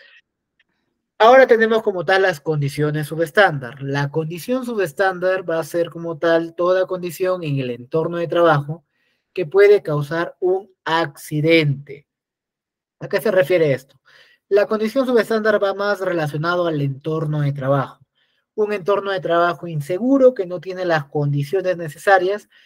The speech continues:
y que está por debajo del estándar establecido para poder ejecutarse actividades con la seguridad debida.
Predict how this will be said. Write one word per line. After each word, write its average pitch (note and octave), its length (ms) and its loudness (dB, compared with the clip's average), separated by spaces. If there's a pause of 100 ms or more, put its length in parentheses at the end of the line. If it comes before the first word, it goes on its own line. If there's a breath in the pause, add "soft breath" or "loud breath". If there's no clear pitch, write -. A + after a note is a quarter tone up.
(220 soft breath)
y A#3 140 -6
que A#3+ 100 0
está A3+ 300 0
por G#3 200 4
debajo G#3+ 460 2
del F#3 200 0
estándar F#3 480 -2
establecido D3+ 1040 -2
para D3 340 -2
poder D3 440 -2 (360 soft breath)
ejecutarse D#3+ 720 -4
actividades D#3+ 720 0
con C#3 300 -6
la B2 100 -10
seguridad B2 500 -6
debida. B2 500 -4